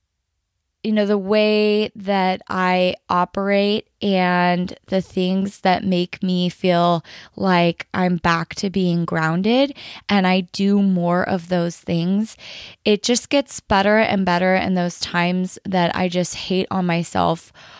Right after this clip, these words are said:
are less and less, like, dramatically less. So I was thinking about all of this because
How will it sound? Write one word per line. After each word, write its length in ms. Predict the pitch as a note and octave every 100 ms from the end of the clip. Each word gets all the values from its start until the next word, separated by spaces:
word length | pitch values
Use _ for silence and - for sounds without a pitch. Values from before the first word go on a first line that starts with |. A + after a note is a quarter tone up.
| - -
are 320 | G3+ F#3+ -
less 720 | - G3 F#3+ G3 G3 G3+ - - -
and 300 | G3 F#3 E3+
less, 400 | - F3+ - G#3
like, 240 | F#3 -
dramatically 1300 | - G#3+ G#3 G3+ G3+ G3 F#3+ F#3 F#3 F3+ - F#3 E3+
less. 640 | E3 - - - - - _ - - - - - - - _
So 640 | - - D4+ C4 B3+ B3 A#3+ - - - - - _ _ _ _ _ _ _ _ _ _ _ _ _
I 180 | B3 A#3+
was 360 | A#3+ C4+ A#3 - _ _ _ _
thinking 400 | - F4+ G4+ E4+
about 320 | D4+ B3 A3 -
all 260 | A3 A#3 C#4
of 280 | C4+ G#3+ F3+
this 640 | E3+ D3 C4 - - - _ _ _ _ _ _ _ _ _ _ - - G#3
because 500 | A3+ A3 A3+ G#3+